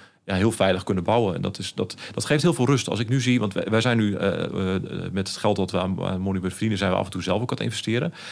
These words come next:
En als ik nu aan de, aan de andere kant zie hoeveel tijd die investeerders of die ondernemers kwijt zijn aan het vinden van geld, zeker ook nu in deze tijd,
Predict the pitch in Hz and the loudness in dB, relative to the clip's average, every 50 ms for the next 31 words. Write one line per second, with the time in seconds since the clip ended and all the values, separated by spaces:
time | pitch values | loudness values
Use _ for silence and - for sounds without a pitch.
0 | - - - 104 110 98 90 101 123 120 107 98 101 90 95 98 - - 123 123 | -8 -2 0 2 2 2 2 2 4 4 4 4 2 0 0 -2 0 0 2 2
1 | 120 107 - 98 95 92 - - 113 101 98 98 - - - _ _ _ - 120 | 2 2 2 0 0 0 -2 0 0 0 -2 -4 -8 -16 -20 _ _ _ -14 -10
2 | - - 110 98 - 120 127 139 - - - 104 - - - 98 190 - - 123 | -6 -4 -2 0 2 2 2 2 0 0 0 0 0 0 0 -2 -4 -2 0 0
3 | 123 113 104 - - 95 95 107 107 98 - - - 110 98 95 113 143 165 123 | 2 2 0 -2 -4 -4 0 0 2 2 0 0 0 0 2 2 4 4 4 2
4 | 101 - - 107 101 101 - 98 92 90 90 107 107 98 - - 160 156 117 98 | 0 0 2 2 2 2 2 0 -2 0 0 0 0 0 0 0 0 0 0 0
5 | - 82 - - - 143 127 - - - - - - - - - 104 120 - 110 | -4 -6 -6 -2 0 0 0 0 -2 -6 -12 -16 -20 -10 -2 0 0 2 2 0
6 | 92 87 95 92 90 95 87 82 104 127 120 104 98 - - - - - - | 0 0 0 -2 -2 -2 0 2 2 2 2 0 -2 -6 -6 -6 -6 -8 -10